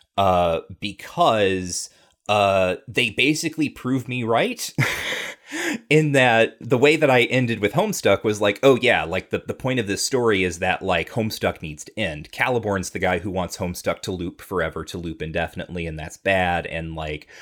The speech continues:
the, the moment of triumph is, uh, being able to, like, sever that loop, right, and, and head off in a new direction. And, uh, thematically, one of the big things about, uh, the epilogue's sort of big picture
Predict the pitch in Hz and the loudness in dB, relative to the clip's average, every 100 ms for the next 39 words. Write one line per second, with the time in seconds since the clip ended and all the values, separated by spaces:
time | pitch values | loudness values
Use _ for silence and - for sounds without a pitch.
0 | - - 98 95 87 82 107 110 107 92 | -20 -20 -4 0 0 0 0 2 2 0
1 | - 110 92 87 87 98 87 82 - - | -2 0 2 2 -2 -4 -4 -6 -10 -14
2 | - - - 95 80 120 117 - 107 98 | -20 -18 -4 -4 0 0 0 2 0 0
3 | - 90 90 - - - 92 87 82 82 | -2 0 0 0 0 0 0 -2 -2 -2
4 | 80 78 87 78 - - 85 87 85 85 | -2 -4 -8 -12 -12 -14 -4 -2 -2 -6
5 | 82 85 80 101 85 - 85 78 78 82 | -6 -6 -4 0 0 -2 -6 -8 -6 0
6 | 147 160 110 85 - - - - _ 110 | 2 2 -2 -4 -8 -18 -20 -20 _ 2
7 | 101 98 92 90 - - - - 101 95 | 4 2 0 -4 -8 -20 -18 0 2 4
8 | 92 87 82 82 - 120 127 240 101 - | 4 4 2 0 -4 -2 2 2 2 2
9 | 147 147 - 98 123 110 107 135 143 - | 2 0 -2 0 2 0 0 2 2 2
10 | 190 160 113 110 107 107 101 101 _ _ | -2 0 0 4 4 6 4 2 _ _
11 | 104 101 101 101 101 160 196 92 85 82 | 2 4 2 0 2 2 4 4 4 2
12 | 80 82 - - 104 90 101 101 - 277 | -2 -8 -8 -4 -4 -2 -2 -2 -4 -6
13 | - 135 | -4 -4